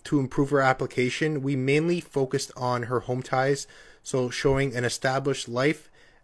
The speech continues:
and good reasons to return home after visiting her husband in Canada.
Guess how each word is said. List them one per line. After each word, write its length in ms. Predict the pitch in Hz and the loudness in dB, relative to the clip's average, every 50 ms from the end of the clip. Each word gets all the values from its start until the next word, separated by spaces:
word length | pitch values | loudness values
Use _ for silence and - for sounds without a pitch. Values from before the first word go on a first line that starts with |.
| _ _ | _ _
and 280 | 135 135 139 139 135 127 | 2 4 4 4 2 6
good 240 | 135 151 151 147 143 | 6 6 6 6 2
reasons 320 | 143 147 135 151 143 - | 2 2 2 0 -4 -2
to 100 | - 143 | -2 -2
return 360 | 127 127 - - - 131 127 | -2 -2 0 0 0 0 0
home 280 | 110 - 127 123 123 - - | 0 0 0 0 0 -2 0
after 320 | 127 127 - - 135 123 | 0 0 2 2 -2 -2
visiting 400 | 117 123 123 113 131 127 123 120 | 0 0 -2 -2 0 -2 -4 -4
her 180 | 104 120 117 101 | -2 -2 -4 -2
husband 360 | 113 117 110 113 117 113 110 | 0 -2 -2 -2 -4 -4 -4
in 80 | 107 | -6
Canada. 460 | - - 113 110 104 95 92 80 - | -6 -6 -6 -6 -6 -8 -14 -16 -18